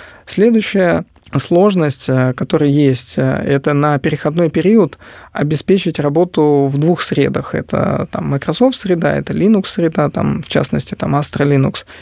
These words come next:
И хочется избежать двойных трудозатрат админов, чтобы они делали и там, и там.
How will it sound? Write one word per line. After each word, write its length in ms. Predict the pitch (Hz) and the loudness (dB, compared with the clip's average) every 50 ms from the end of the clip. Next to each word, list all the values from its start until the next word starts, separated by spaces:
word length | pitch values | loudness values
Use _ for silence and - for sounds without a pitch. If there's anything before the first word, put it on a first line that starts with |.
| - - | -18 -10
И 80 | - - | -8 -6
хочется 500 | - - - 196 190 - 196 - - 165 | -4 0 0 0 2 0 -2 0 0 0
избежать 440 | 156 151 151 156 165 175 196 190 165 | 0 2 0 0 2 2 2 2 2
двойных 420 | 139 143 151 147 160 180 185 - | 2 0 0 2 2 0 0 0
трудозатрат 760 | - - 165 147 147 147 147 147 147 143 - 170 170 - - | -2 -2 -2 0 2 2 2 2 0 0 0 0 0 2 0
админов, 460 | 147 143 151 165 165 147 135 131 123 | 0 2 2 2 2 2 0 0 -2
чтобы 280 | - - - 139 135 143 | -4 -4 -4 -2 -2 0
они 160 | 139 143 143 | 0 0 0
делали 320 | 139 151 151 143 139 135 | 2 2 2 4 4 4
и 60 | 139 135 | 2 2
там, 260 | - 175 165 151 135 | 2 0 0 0 0
и 60 | 131 | 0
там. 320 | - 139 - - 156 151 | -2 -4 -4 -4 -6 -10